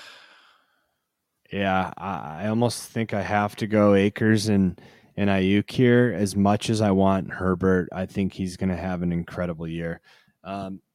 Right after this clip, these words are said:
so here is something where, like, this matters on scoring settings, 'cause if it's a six touchdown,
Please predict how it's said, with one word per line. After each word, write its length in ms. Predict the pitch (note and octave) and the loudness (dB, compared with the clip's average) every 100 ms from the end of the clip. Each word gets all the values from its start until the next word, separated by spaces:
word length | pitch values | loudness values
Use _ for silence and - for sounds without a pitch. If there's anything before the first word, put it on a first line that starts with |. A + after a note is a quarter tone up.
| _ _ _ | _ _ _
so 440 | - C#3 C#3 C3+ | -2 4 6 6
here 340 | - - E3 F#3+ | 0 4 8 8
is 140 | F3+ | 6
something 580 | - C#3 C3+ D3+ D3 C3+ | 6 4 6 6 6 6
where, 240 | B2 A#2+ | 6 6
like, 460 | A#2 A2+ G#2 - - - _ _ _ _ _ _ _ _ _ _ _ _ _ _ _ _ _ _ _ _ _ _ _ _ _ _ _ _ _ _ | 6 6 4 -2 -14 -18 _ _ _ _ _ _ _ _ _ _ _ _ _ _ _ _ _ _ _ _ _ _ _ _ _ _ _ _ _ _
this 220 | E3+ E3 | 2 4
matters 460 | C3 A#2 A#2+ C#3 B2+ | 4 4 6 6 6
on 140 | B2 | 4
scoring 480 | A2+ - G2+ G2+ A2+ | 2 0 2 2 2
settings, 540 | A#2+ D3+ C#3+ D3 D3+ - | 2 4 4 4 0 -2
'cause 200 | A#2+ A2 | -2 -2
if 140 | A2+ | -2
it's 140 | D3 | -2
a 60 | F3+ | -2
six 520 | - - B2+ - - | -2 0 0 0 -8
touchdown, 880 | - G#2 G#2 - B2+ A2+ A2 G#2+ F#2+ | -4 -4 -4 -4 0 2 2 -2 -8